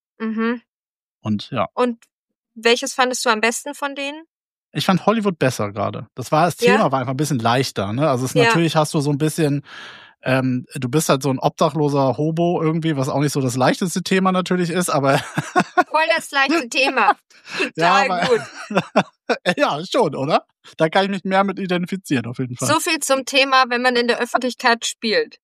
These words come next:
Speaker 2: Ja.
Speaker 1: Ja.
Speaker 2: Geh da nicht zu nah ran.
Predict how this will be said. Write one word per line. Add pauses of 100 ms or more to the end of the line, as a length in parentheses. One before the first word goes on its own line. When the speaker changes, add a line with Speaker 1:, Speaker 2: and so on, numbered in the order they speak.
(760)
Speaker 2:
Ja. (1600)
Speaker 1:
Ja. (300)
Speaker 2:
Geh
da
nicht
zu
nah
ran.